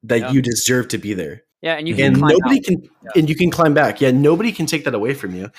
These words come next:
Speaker 2: That's
Speaker 1: And,
Speaker 2: valid.
Speaker 1: and, and, and the thing about, like, I've also heard, like, "Oh, you know, Riot's boosting people, whatever."
Speaker 3: Hmm.
Speaker 1: Um, in a lot of cases, those players can, on their best days, hang,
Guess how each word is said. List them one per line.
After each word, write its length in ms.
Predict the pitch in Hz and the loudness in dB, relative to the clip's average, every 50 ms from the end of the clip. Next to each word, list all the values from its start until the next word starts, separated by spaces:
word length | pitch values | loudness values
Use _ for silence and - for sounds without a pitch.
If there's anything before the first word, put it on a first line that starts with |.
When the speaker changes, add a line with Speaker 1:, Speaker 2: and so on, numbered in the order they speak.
| - - - - - | -20 -20 -20 -12 -4
Speaker 2:
That's 220 | - 135 135 135 135 | 0 2 4 4 4
Speaker 1:
And, 80 | 135 135 - _ - - | 2 0 -4 _ -18 -14
Speaker 2:
valid. 240 | 123 120 120 123 123 | -12 -12 -10 -4 -2
Speaker 1:
and, 120 | 156 170 165 | -2 -2 -2
and, 100 | 151 156 - - - | -4 -6 -6 -6 -4
and 240 | 147 160 160 160 147 | -2 0 0 0 -2
the 80 | 151 | -4
thing 220 | 143 - 196 220 226 | -4 -4 -6 -6 -6
about, 380 | 214 170 147 147 143 139 131 - | -6 -2 0 0 0 0 0 -2
like, 160 | 127 120 - | -4 -4 -4
I've 120 | 117 117 123 | -4 -4 -4
also 240 | 123 123 - - 123 | -4 -4 -4 -8 -8
heard, 300 | 113 127 120 117 117 107 | -6 -6 -6 -4 -4 -4
like, 300 | 104 98 95 - - _ _ _ _ _ - | -4 -6 -6 -10 -16 _ _ _ _ _ -4
"Oh, 240 | - 123 131 127 123 | 0 2 2 2 2
you 160 | 123 117 123 123 | 0 0 -4 -4
know, 140 | 117 110 | -4 -4
Riot's 320 | 104 101 107 110 113 110 - | -4 -4 -4 -4 -4 -4 -6
boosting 440 | - - 95 101 98 - - 101 98 | -8 -8 -8 -6 -6 -8 -8 -10 -12
people, 480 | - - 98 95 92 - 95 92 92 90 | -12 -12 -14 -14 -10 -8 -8 -8 -8 -6
whatever." 520 | 92 95 95 92 92 92 92 90 90 90 _ - - _ _ _ _ - | -6 -8 -8 -8 -10 -10 -12 -12 -14 -14 _ -20 -20 _ _ _ _ -2
Speaker 3:
Hmm. 60 | 113 117 | 0 2
Speaker 1:
Um, 460 | 117 110 107 104 104 101 101 98 98 _ _ _ - - - - _ _ _ _ - | 2 2 2 0 0 -2 -4 -6 -10 _ _ _ -14 -14 -14 -14 _ _ _ _ -4
in 140 | - 165 165 | 0 0 2
a 60 | 151 | 2
lot 220 | 139 135 139 180 427 | 2 2 2 0 0
of 80 | 415 | -2
cases, 840 | - - - 135 151 165 - - 226 240 302 277 - - - _ _ _ _ _ _ _ _ _ _ _ _ - - _ _ _ _ _ _ | -4 -4 -2 -2 0 0 0 -2 -2 -4 -4 -6 -8 -10 -10 _ _ _ _ _ _ _ _ _ _ _ _ -20 -20 _ _ _ _ _ _
those 380 | - 147 131 170 202 240 277 - | -12 -4 0 2 2 2 2 -2
players 600 | - - - 160 147 165 180 196 190 - - - - | -6 -6 -2 -2 0 0 2 0 0 0 -2 -4 -6
can, 460 | - - 165 151 151 160 170 185 185 180 | -6 -4 -2 -2 0 0 0 -2 -2 -2
on 120 | - 135 135 | -2 -2 0
their 120 | 135 127 | -2 -2
best 260 | 113 120 123 127 - - | -2 -2 -4 -4 -4 -4
days, 480 | 113 110 117 123 123 - - - _ _ _ _ _ _ _ - | -4 -4 -4 -4 -4 -6 -8 -8 _ _ _ _ _ _ _ -8
hang, 420 | 147 143 123 101 87 90 85 101 | -6 -4 -4 -4 -8 -12 -16 -18